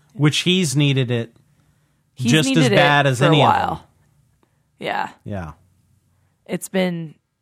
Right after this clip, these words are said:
Speaker 2: we've been waiting on that.
Speaker 1: Yeah. And
Speaker 2: Yeah.
Speaker 1: waiting. And waiting.
Speaker 2: Yeah.
Speaker 1: Because he, the thing with, the thing with Coulson is,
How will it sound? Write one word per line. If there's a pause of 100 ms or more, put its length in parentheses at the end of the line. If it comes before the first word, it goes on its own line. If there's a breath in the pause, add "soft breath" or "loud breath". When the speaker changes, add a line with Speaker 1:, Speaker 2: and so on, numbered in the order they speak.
(120)
Speaker 2:
we've
been
waiting
on
that.
Speaker 1:
Yeah. (2250)
And
Speaker 2:
Yeah.
Speaker 1:
waiting. (340)
And
waiting. (280)
Speaker 2:
Yeah. (600)
Speaker 1:
Because
he,
the
thing
with,
the
thing
with
Coulson (100)
is,